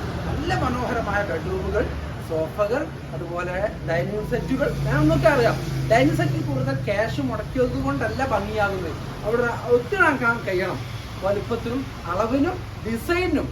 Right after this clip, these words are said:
അത് ഞ-, അത് ഞങ്ങൾക്കൊരു എക്സ്പീരിയൻസ് കിട്ടിയ വെച്ചാൽ ഞങ്ങൾ അഹങ്കാരം കൊണ്ടോ പറയല്ല, ഞങ്ങൾക്ക് വളരെ എക്സ്പീരിയൻസ് കിട്ടി. ഞങ്ങൾ ഇത് ഈ മേഖലയിൽ വർക്ക് ചെയ്തതുകൊണ്ട് ഞങ്ങൾക്ക് എക്സ്പീരിയൻസ് കിട്ടി.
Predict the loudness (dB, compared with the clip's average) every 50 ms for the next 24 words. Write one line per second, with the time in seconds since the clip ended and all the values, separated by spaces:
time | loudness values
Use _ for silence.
0 | -6 -6 -4 -4 -4 -4 -4 -4 2 2 2 2 4 2 2 2 2 2 2 2
1 | 4 4 2 2 0 -2 -2 0 0 0 -2 -2 -4 -4 -4 -4 -2 -2 -2 0
2 | 0 0 0 0 -2 -2 0 0 0 0 -2 -2 -2 -2 -2 -2 -2 -4 -4 -2
3 | -2 -2 0 0 -2 -2 -2 -2 -4 -4 -4 -6 -8 -10 -12 -12 -12 -12 -10 -8
4 | -8 -6 -6 -6 -6 -4 -2 -2 -2 -2 -2 -4 -4 -4 -6 -10 -4 4 4 6
5 | 6 6 4 2 2 0 -2 -2 0 0 0 0 0 -4 -10 -12 -10 -8 -4 -2
6 | 0 2 4 4 6 6 6 6 6 6 4 4 4 4 4 4 4 4 4 2
7 | 2 2 0 -2 -4 -2 -2 -2 -2 -2 -2 0 2 2 2 2 0 0 0 -6
8 | -4 -4 -4 -4 -4 -4 -4 -6 -4 -6 -8